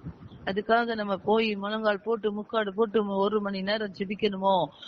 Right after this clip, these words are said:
ஐயோ, அப்படின்றது இல்ல. ஒரு செகண்ட், அந்த நொடி பொழுதுல எந்த காரியத்தை கேள்விப்பட்டாலும் சரி, எந்த சூழ்நிலைகள் இருந்தாலும் சரி, ஒரே நொடி, "ஆண்டவரே," நம்முடைய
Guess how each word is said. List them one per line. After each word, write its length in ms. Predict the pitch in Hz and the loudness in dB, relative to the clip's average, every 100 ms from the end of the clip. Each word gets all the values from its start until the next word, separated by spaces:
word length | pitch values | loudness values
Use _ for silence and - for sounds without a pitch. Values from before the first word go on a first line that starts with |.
| - | -4
ஐயோ, 220 | 190 190 | 0 0
அப்படின்றது 720 | 175 - 208 240 233 202 208 180 | -2 -2 2 2 2 2 0 0
இல்ல. 260 | 165 143 | -4 -2
ஒரு 440 | - 196 269 302 294 | 2 4 4 2 -2
செகண்ட், 520 | - 247 240 254 226 | 0 -2 0 -2 0
அந்த 300 | 208 220 226 - | -2 -2 -2 0
நொடி 320 | 233 262 285 | 0 2 0
பொழுதுல 460 | 240 240 214 185 - - - - | 0 0 0 -2 -4 -10 -20 -12
எந்த 300 | 170 220 240 | -4 -2 0
காரியத்தை 500 | 247 254 294 320 302 | 0 0 0 -2 -6
கேள்விப்பட்டாலும் 800 | 262 277 269 247 247 233 220 220 | -2 0 0 -2 -2 0 0 -2
சரி, 260 | 226 202 190 | -4 -4 -4
எந்த 340 | 190 240 262 | -4 0 -2
சூழ்நிலைகள் 640 | 247 277 269 269 262 247 | -2 -4 -2 0 2 0
இருந்தாலும் 400 | 240 240 226 226 | 0 -2 -2 -4
சரி, 300 | 214 208 185 - - - | -2 -2 -2 -4 -18 -4
ஒரே 300 | 214 269 339 | 0 2 2
நொடி, 380 | 339 311 277 208 - - | 0 -2 -4 -10 -14 -6
"ஆண்டவரே," 680 | 254 294 294 285 254 208 202 - - - | -4 -2 -4 -4 -6 -8 -12 -18 -20 -18
நம்முடைய 340 | - 202 202 | -10 -4 -4